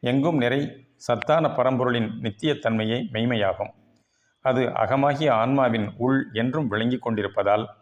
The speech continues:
உண்மை என்றும், அவ்வுண்மை உணரப்பட்டு சொல்லாக வெளிப்படும்போது வாய்மை எனவும்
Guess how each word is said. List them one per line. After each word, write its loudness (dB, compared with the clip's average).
உண்மை 0
என்றும், -4
அவ்வுண்மை 2
உணரப்பட்டு 0
சொல்லாக 2
வெளிப்படும்போது 0
வாய்மை 0
எனவும் -2